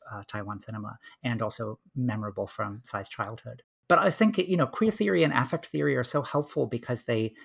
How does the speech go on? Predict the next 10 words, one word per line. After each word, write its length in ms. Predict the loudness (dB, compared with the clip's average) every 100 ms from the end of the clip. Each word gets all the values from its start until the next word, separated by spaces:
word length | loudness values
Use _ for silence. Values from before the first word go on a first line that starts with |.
| -8
help 240 | -2 2
us 120 | 2 2
think 280 | 2 2
about 480 | 2 2 2 2 -4 -20 _ 2
difficulty, 680 | 2 4 -2 -2 -4 -6 -8
experiences 580 | -8 -4 2 2 2 -6
of 120 | -4
difficulty 560 | -4 -4 -4 -4 -4 -6
and 120 | -4
frustration 760 | -6 -4 -2 -2 0 -2 -2